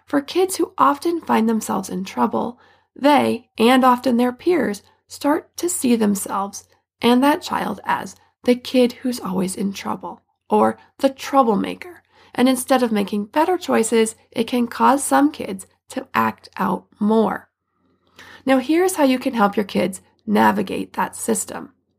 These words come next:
Let your kids know your expectations for their behavior at school and why.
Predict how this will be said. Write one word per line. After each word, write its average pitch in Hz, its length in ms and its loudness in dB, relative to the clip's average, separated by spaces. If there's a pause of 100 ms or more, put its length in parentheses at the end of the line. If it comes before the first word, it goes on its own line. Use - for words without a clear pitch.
(440)
Let 226 300 2
your 285 100 0
kids 370 280 -2
know 233 140 2
your 254 240 0
expectations 220 760 -4
for 208 200 -6
their 208 120 -2
behavior 208 440 -2
at 226 120 -4
school - 400 -8
and 208 180 -2
why. 214 440 -2